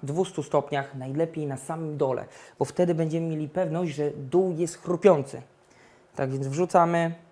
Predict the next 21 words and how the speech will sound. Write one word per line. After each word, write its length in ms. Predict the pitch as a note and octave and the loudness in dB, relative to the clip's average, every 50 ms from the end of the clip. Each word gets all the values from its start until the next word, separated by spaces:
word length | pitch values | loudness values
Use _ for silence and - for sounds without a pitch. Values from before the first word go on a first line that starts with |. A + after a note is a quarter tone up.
| _ _ - | _ _ -2
góra, 320 | D3+ F3+ F#3+ F3 D#3 C#3+ | 2 4 6 6 6 6
dół, 320 | - C#3+ D3 C#3+ C#3+ C#3 C3+ - - _ _ _ _ _ _ _ _ _ - | 6 4 4 4 4 2 -2 -8 -16 _ _ _ _ _ _ _ _ _ -2
dwieście 340 | D3 D#3+ F3+ E3 F3 - C#3+ | 0 2 2 2 0 -4 -6
stopni, 560 | - - C#3 C3 B2+ - - C3+ C3+ B2+ B2+ C3 - _ | -4 -2 -2 -2 -2 -4 -6 -6 -6 -4 -6 -8 -12 _
piętnaście, 540 | - D#3 D3 D3 - G#3+ G#3 F#3+ - - F3 | -4 -4 -4 -2 -2 -4 -4 -4 -4 -4 -6
dwadzieścia 460 | D3+ C#3+ C#3+ C#3 C#3 C3+ - - C3+ | -4 -2 -2 -2 -4 -6 -8 -10 -10
minut. 360 | C3 A#2+ B2 G2 - - - _ _ _ _ _ _ _ _ _ _ _ - - - - | -10 -10 -12 -14 -16 -18 -20 _ _ _ _ _ _ _ _ _ _ _ -20 -20 -4 -2
Tarta 300 | F3 E3+ D#3+ - E3+ D#3+ | -2 0 2 4 4 4
jest 220 | D#3+ E3+ D#3+ - | 6 4 4 2
już 120 | F3+ D3+ | 0 2
gotowa, 460 | C#3+ E3+ D#3 - D3+ C3+ B2+ B2 B2+ C3 | 2 2 4 4 4 4 6 4 4 4
wygląda, 600 | C3+ C3+ C3 C#3+ F#3 F#3 D#3+ C3+ C3+ B2+ C3 B2+ | 2 2 2 2 2 4 6 8 10 10 10 8
uuu, 560 | C3 C3 C3 C3+ C#3 C#3+ C#3+ C3+ B2 A2 - - - - - _ _ | 6 4 2 2 2 2 4 2 2 0 -4 -8 -16 -20 -20 _ _
puf, 460 | - A#4 D4 - - - - - - - - - - - | -2 0 0 0 -4 -10 -12 -10 -10 -10 -10 -12 -8 2
tak 260 | - F3 F3 E3 - | 4 4 4 4 6
właśnie 320 | D3+ D3+ D3 D3 - F3 | 6 6 6 6 2 0
wygląda 360 | D3 D3 C#3+ C#3+ C#3+ C3+ C3+ C3 | 0 2 2 2 2 4 2 2
tarta 400 | - C3 B2+ A#2+ - C3 B2+ A#2+ | 2 2 0 0 -2 -4 -4 -4
z 120 | - - | -6 -2
ciasta 320 | - F#3 D#3+ D3+ - F#3 | 2 2 2 4 2 0
francuskiego. 680 | D#3+ F3 F3 E3 C#3 D#3+ C#3+ - - C#3 B2+ A2+ A#2+ B2+ | 0 2 0 0 -2 -4 -8 -2 0 0 0 0 -2 -6